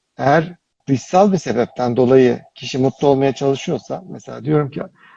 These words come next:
"Arabamı değiştirsem mutlu olacağım." Çalışıyorum, para kazanıyorum, banka kredisi alıyorum, arabamı değiştiriyorum. O mutluluk ortalama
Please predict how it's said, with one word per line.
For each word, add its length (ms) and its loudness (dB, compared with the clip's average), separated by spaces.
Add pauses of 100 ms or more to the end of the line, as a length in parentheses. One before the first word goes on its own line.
(120)
"Arabamı 440 4
değiştirsem 580 2
mutlu 260 0
olacağım." 420 -6 (440)
Çalışıyorum, 580 -2
para 240 0
kazanıyorum, 640 -10 (360)
banka 340 0
kredisi 380 -6
alıyorum, 360 -16 (240)
arabamı 440 4
değiştiriyorum. 640 -4 (380)
O 120 2
mutluluk 380 0
ortalama 680 2